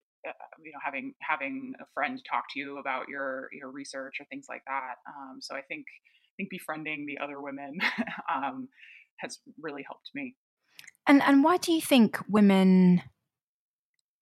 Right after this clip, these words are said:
Speaker 2: do drop out of subjects like physics, but not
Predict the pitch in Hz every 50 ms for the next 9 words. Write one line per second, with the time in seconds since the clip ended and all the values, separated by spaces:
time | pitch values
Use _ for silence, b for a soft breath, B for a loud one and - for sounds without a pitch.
0 | _ _ _ _ - - 214 208 208 180 - 190 170 - - 165 147 127 110 -
1 | - _ _ - _ _ _ _ - 190 185 165 170 - - - - - _ -
2 | - - - 202 175 - 196 175 - - - - 185 180 180 170 170 - _ -
3 | - - - - _ _ - - - 190 165 - 170 - - - - - - -
4 | - 190 185 185 175 - - _ _ - - - -